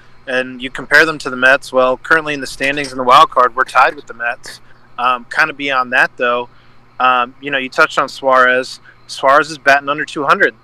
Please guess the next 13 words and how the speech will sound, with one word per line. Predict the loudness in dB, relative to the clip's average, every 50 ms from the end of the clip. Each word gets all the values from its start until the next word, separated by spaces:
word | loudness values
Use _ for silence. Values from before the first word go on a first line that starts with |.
| -20 -18 -12 -8
I | -8 -8
know | -4 -4 -4
he | -4 -4
just | -6 -6 -8 -8 -8 -4
dyed | 2 4 6 6 4 2
the | 0 -6
hair. | -4 -2 0 0 2 0 0 -4 -8 -14 -20 -20 -20 -20 -20 -20 -20 -18 -10
Um, | -6 -4 -4 -4 -4 -6 -8
and, | -14 -18 -18 -20 -16 -14
you | -8
know, | -8 -8 -8 -8
I | -12
think, | -12 -10 -10 -12